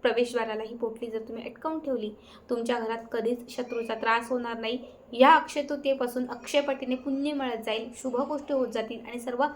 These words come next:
शुभ लाभ जे आहे, जे आहेत ते तुमच्या आयुष्यामध्ये घडत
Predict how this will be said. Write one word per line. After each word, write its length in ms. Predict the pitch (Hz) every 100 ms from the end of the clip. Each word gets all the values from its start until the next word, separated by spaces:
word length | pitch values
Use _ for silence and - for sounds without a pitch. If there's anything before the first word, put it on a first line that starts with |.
| - -
शुभ 280 | - 262 233
लाभ 340 | 277 254 254 262 - - -
जे 80 | 247
आहे, 280 | 220 - 220
जे 80 |
आहेत 240 | 254 240 226 -
ते 60 |
तुमच्या 320 | 254 233 226
आयुष्यामध्ये 440 | 214 208 220 220 220
घडत 220 | 208